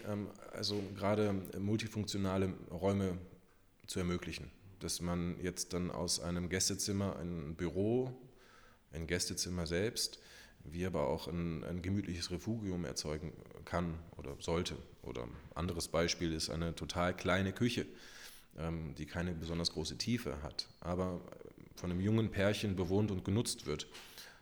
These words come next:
Also stellt man sich die Frage, was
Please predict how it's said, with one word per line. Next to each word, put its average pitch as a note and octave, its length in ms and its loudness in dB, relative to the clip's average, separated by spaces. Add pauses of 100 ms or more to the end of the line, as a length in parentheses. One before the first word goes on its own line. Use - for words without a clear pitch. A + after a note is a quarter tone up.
(160)
Also E2+ 400 0 (600)
stellt F2 240 -2
man F2 100 2
sich E2+ 140 -4
die F2 120 -4
Frage, F2 440 0
was - 420 0